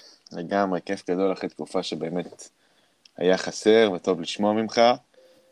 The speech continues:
אז אנחנו נתחיל עם הפו-, את, עם מכבי תל אביב נגד, אה, גליל עליון, שזה היה המשחק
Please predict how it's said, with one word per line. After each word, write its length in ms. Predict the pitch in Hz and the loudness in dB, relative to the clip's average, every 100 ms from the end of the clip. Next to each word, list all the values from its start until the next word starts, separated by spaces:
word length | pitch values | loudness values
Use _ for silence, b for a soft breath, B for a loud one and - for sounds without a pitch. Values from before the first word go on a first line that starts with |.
| b | b
אז 140 | 90 92 | -4 0
אנחנו 320 | 110 123 120 | 2 2 -2
נתחיל 640 | 101 - 135 143 151 135 - | -4 -2 4 6 6 4 0
עם 420 | 110 113 113 107 | 2 4 2 0
הפו-, 420 | 98 - - 113 107 | -2 -4 0 2 2
את, 60 | 107 | -2
עם 280 | 101 95 104 | -4 -2 -2
מכבי 280 | 101 127 135 | 0 0 2
תל 120 | 131 | 0
אביב 160 | 127 120 | 0 0
נגד, 440 | 123 120 110 98 | 0 0 0 2
אה, 540 | 104 104 101 101 101 95 | 4 4 4 4 2 2
גליל 320 | 101 113 107 | 0 2 0
עליון, 380 | 95 101 113 143 | 2 4 4 2
שזה 200 | - 92 | -8 -10
היה 80 | 92 | -8
המשחק 500 | 95 92 - 92 - | -8 -8 -6 -8 -8